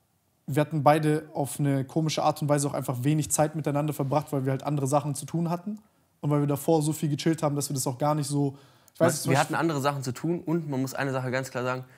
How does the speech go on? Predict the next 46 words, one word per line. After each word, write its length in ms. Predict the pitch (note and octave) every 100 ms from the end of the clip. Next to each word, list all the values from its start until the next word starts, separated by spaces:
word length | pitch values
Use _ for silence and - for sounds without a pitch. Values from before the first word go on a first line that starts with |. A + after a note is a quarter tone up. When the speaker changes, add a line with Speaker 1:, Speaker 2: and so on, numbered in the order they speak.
| _ -
Speaker 2:
Du 100 | B2+
hast 140 | C3
hier 200 | - D#3
einen 240 | C3+ B2 A#2+
Mentor 360 | C#3 D3+ B2
für 100 | B2
dich 160 | A#2 A2
gefunden 420 | - B2 A#2+ C3+
und 220 | B2+ A2
ein 100 | A2+
Mentor 280 | B2 C3 A#2
festigt 420 | - C#3+ - A2+
einen 220 | F#2 A2
sehr, 180 | G#2+ A#2+
sehr 120 | A#2
krass, 260 | A2+ B2+ B2+
vor 140 | -
allem 160 | A#2 A#2+
in 60 | A#2+
dem, 120 | B2+
was 140 | A#2+
man 120 | -
tut. 280 | A#2 C#3 D3 - - - - -
Und 120 | B2+
ich 120 | B2
hab 100 | D3+
halt 160 | B2+ A#2+
keinen 260 | C3+ C#3 B2
Mentor. 540 | A#2+ A2+ C3 D#3 - _ _ _ _ -
Äh, 240 | A#2+ A#2
ich 100 | -
hab 120 | C3
mehr 180 | B2+ B2+
so 140 | A#2+ B2+
ein, 340 | B2 A#2+ A#2+ - _ _ _
so 140 | - B2+
ein 80 |
Konstrukt 520 | A#2+ B2+ A#2 - C#3+ B2+
aus 180 | B2+
Leuten 360 | B2+ B2+ C3 B2+
gefunden, 540 | A#2+ - C3+ B2 A#2 A2+
mit 160 | A#2
denen 140 | B2 B2
ich 140 | A#2+
halt 180 | A#2 A2+
behindert 400 | A#2 B2+ A#2+